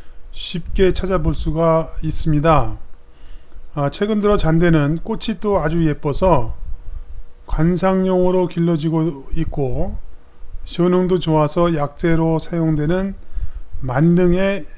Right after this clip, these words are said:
약용 식물인 것입니다. 아, 최근 들어 중국에서 날아오는 미세먼지,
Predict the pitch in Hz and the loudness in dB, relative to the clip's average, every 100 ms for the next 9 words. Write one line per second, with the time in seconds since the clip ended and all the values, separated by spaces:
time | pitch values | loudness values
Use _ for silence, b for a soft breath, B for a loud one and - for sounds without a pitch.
0 | - 147 143 175 170 170 - 202 196 170 | -4 -2 2 2 2 0 -4 -4 0 2
1 | 156 139 147 135 127 120 - - - - | 0 0 -2 -2 -2 -8 -10 -6 -2 0
2 | b b b b b b - - - 151 | b b b b b b -8 -6 -6 -2
3 | 147 - 202 214 214 208 196 190 196 185 | -2 0 0 2 4 2 2 0 2 2
4 | 190 180 175 175 185 180 156 147 180 165 | 4 4 4 2 2 0 0 2 4 4
5 | 151 127 123 147 | 2 0 -2 -4